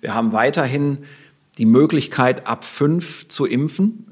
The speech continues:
Ähm, wir werden natürlich auch solche Impfstoffe dann zugelassen bekommen gegen Omikron. Und es laufen auch Zulassungsstudien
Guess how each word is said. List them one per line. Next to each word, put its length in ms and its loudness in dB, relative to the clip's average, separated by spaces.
Ähm, 200 -4
wir 120 -2
werden 220 2
natürlich 520 2
auch 340 2
solche 500 2
Impfstoffe 760 -4
dann 180 2
zugelassen 500 -2
bekommen 360 0
gegen 260 -4
Omikron. 500 -2
Und 340 2
es 140 -4
laufen 420 0
auch 640 0
Zulassungsstudien 1900 0